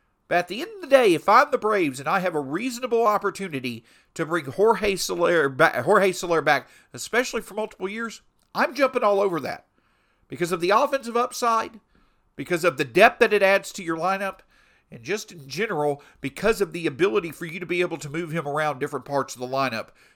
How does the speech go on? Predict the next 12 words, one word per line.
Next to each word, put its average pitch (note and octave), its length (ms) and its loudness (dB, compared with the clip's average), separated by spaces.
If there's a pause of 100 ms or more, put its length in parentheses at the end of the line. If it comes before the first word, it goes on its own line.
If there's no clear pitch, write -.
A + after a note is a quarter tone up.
(120)
to C3 120 -8
where C3+ 180 4
he'll B2 140 0
be B2 160 -4
productive. A2+ 600 -4
So, D3 380 -2 (100)
uh, D3+ 80 -6 (180)
it, D3+ 240 -8
when D3+ 140 -10
it - 80 -14
comes D4 360 0
to C4+ 400 -6